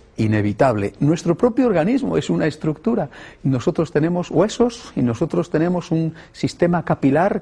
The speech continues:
por el cual circula la sangre y nosotros tenemos en nuestro organismo los órganos especializados como el corazón, como los riñones, como el hígado, como los ojos para ver, o las manos o la, o los pies.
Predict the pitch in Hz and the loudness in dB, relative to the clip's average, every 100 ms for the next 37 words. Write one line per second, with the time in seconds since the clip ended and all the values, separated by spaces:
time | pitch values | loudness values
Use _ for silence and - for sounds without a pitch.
0 | - - 117 113 110 - 170 180 - 123 | -4 -2 0 0 0 2 4 2 0 0
1 | 170 190 175 - 175 208 240 220 151 139 | 4 4 4 2 0 2 2 2 -2 -2
2 | 160 165 - 156 156 151 - - - - | -2 -2 0 0 2 -2 -6 -20 -16 -4
3 | 131 143 156 160 151 147 160 165 170 160 | 0 0 0 0 0 2 0 0 0 -2
4 | - - 135 135 - 156 156 160 160 160 | -8 -2 -2 -2 4 4 6 2 2 0
5 | - 151 - 147 139 156 185 214 - 147 | 2 0 2 2 2 2 2 0 -2 -2
6 | 131 117 110 120 120 180 147 127 113 107 | 0 0 0 0 0 0 0 0 0 0
7 | 101 98 165 190 - 120 113 110 110 165 | -2 0 -2 -2 0 2 2 0 0 -2
8 | 170 165 165 175 226 208 240 - 233 240 | -2 0 0 0 -2 -2 -4 0 0 2
9 | 240 - - - - - - 101 175 226 | 0 -4 -20 -20 -10 -6 -2 2 4 4
10 | 247 - 104 90 92 - 101 117 - 262 | 0 -2 -4 -2 -4 -6 -4 -4 2 2
11 | 277 | 2